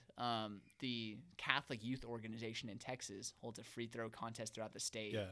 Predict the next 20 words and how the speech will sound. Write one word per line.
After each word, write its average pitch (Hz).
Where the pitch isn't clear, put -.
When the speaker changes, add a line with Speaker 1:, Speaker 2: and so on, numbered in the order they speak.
Speaker 1:
There's, 113
like, 113
district, 123
regionals, 113
and 107
state. 104
And 110
I, 151
like, 117
at 113
the, 117
I 135
made, 135
like, 113
twenty-one 147
out 131
of 127
twenty-five 131
free 123
throws 120